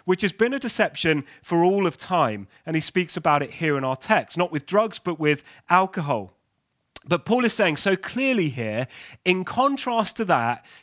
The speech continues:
Christians meet with the living God. They worship God, they enjoy God, they love God, and they serve God, not by being drunk.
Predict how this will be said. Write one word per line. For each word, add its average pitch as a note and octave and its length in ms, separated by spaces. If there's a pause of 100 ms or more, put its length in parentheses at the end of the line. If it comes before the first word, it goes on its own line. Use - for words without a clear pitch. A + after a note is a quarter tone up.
Christians A#3 580
meet G3 400
with G#3 160
the A3 100
living F#3+ 320
God. D3 280
They D#3 120
worship G3 640
God, G3 380
they D3+ 240
enjoy G3 560
God, G3+ 400 (240)
they D#3 160
love G#3 360
God, G#3+ 240
and E3 140
they D#3 100
serve A#3+ 540
God, B2 340 (240)
not F#3 320
by A3 180
being F#3 300
drunk. B2 500